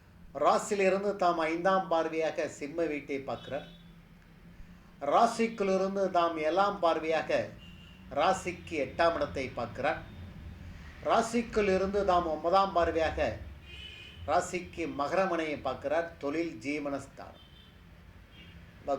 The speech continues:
குருவுடைய பார்வை இருக்கிறனால மேசராசி அன்பர்களே, குழந்தை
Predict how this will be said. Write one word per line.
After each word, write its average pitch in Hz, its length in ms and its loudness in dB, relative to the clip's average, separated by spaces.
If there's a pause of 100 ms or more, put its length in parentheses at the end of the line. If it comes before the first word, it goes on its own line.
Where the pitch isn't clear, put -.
குருவுடைய 240 340 8 (140)
பார்வை 214 400 6
இருக்கிறனால 160 600 0 (1300)
மேசராசி 208 640 4
அன்பர்களே, 160 420 0 (560)
குழந்தை 208 300 6